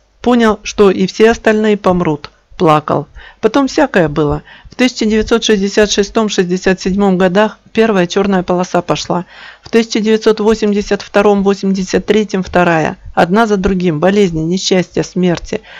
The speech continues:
Всё это надо пережить, перетерпеть. Постараться не свалиться, чтобы с тобой самим не мучились. Оно обязательно пройдёт. Всё проходит.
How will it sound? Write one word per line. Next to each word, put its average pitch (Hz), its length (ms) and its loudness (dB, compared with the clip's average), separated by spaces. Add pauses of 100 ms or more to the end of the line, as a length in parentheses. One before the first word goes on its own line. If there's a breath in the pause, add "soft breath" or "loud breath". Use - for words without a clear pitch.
(180 loud breath)
Всё 254 240 0
это 233 160 0
надо 190 240 2
пережить, 190 520 -2
перетерпеть. 190 800 -2 (300 loud breath)
Постараться 208 680 0
не 208 180 2
свалиться, 208 600 0
чтобы 180 240 -6
с - 40 -12
тобой 185 300 0
самим 202 360 0
не 175 80 2
мучились. 175 540 -2 (240 soft breath)
Оно 208 220 2
обязательно 226 500 0
пройдёт. 170 580 -4
Всё - 220 -4
проходит. 170 580 -4